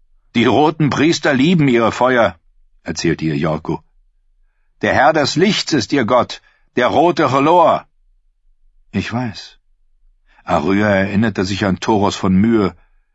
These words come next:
in seiner alten Rüstung, die er über einer so ausgeblichenen Robe trug, dass er eher wie ein rosa als ein roter Priester erschien.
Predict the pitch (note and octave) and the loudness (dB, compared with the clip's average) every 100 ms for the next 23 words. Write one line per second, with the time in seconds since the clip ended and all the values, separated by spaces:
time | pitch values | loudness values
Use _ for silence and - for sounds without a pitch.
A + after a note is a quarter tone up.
0 | _ - D#2+ D#2 E2+ F#2 G2 F2 D2+ G2 | _ -8 -4 -4 -2 -4 -4 -4 -4 -4
1 | - F#2+ F2+ D2+ - _ _ _ - E2+ | -4 -2 0 -2 -8 _ _ _ -4 -2
2 | D#2 D#2+ E2 F2 F2 F#2+ F2+ G#2+ - F#2 | 0 0 0 0 -2 -4 -4 -4 -4 -4
3 | E2 G2 G2+ E2+ D2+ G#2 G#2+ - A2 G2 | -4 -2 -2 -2 0 0 0 -2 -4 -4
4 | - _ _ _ _ _ - F#2+ F2+ G#2 | -8 _ _ _ _ _ -6 -4 -2 0
5 | G#2 G2 G2 F2+ F2+ G#2+ A2+ A2 F#2 - | 0 0 0 0 2 2 2 2 0 -4
6 | _ - F2+ F#2 E2+ G2+ G#2+ E2+ - F2 | _ -12 -6 -4 0 0 0 -4 -2 -4
7 | - E2 D2+ - F#2 F2 E2 | -4 -6 -6 -4 0 0 -2